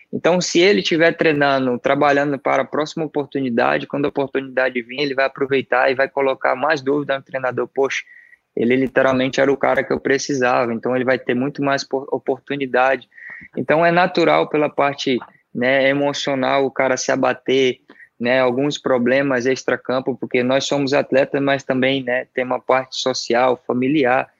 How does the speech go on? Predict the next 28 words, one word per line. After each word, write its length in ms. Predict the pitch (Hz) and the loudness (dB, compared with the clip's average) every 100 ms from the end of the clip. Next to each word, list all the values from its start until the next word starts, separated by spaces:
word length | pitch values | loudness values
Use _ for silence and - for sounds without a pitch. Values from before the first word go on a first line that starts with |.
| - - - | -20 -20 -4
e 140 | 123 | -2
tem 260 | 113 127 131 | 0 0 0
atletas 540 | 123 127 131 131 123 | 0 2 0 0 -4
que, 160 | - 120 | -2 -4
por 200 | - 120 | -2 0
exemplo, 380 | 123 123 127 120 | 0 0 -2 -2
às 80 | |
vezes 220 | 117 123 120 | 0 0 2
vai 160 | 131 | 0
pra 220 | 127 123 | 2 0
jogo, 280 | 117 123 131 | 0 0 0
como 280 | 113 127 127 | -2 -2 0
já 140 | 123 | 0
aconteceu 520 | 120 123 123 123 - 123 | -2 -2 -4 -4 -4 -4
comigo, 500 | - 120 123 120 113 _ - _ | -2 0 2 0 -4 _ -20 _
com 220 | - 123 123 | -8 -2 0
a, 180 | 120 - | 0 -2
com, 540 | - 120 120 113 113 - _ _ _ _ _ _ _ - | -6 -4 -2 -2 -2 -6 _ _ _ _ _ _ _ -2
com 160 | 135 | 0
a 80 | 143 | 2
perca 460 | 139 151 151 151 135 | 2 2 2 2 2
de 120 | 131 | 2
algum 300 | 131 127 139 | 2 0 -2
parente 480 | 143 131 127 139 - | 2 2 2 -2 -4
próximo, 580 | 127 127 147 - 120 | 0 2 0 -2 -6
né, 220 | 117 117 127 | -2 -2 -4
que 100 | - | -2
faleceu 320 | 127 127 | 0 2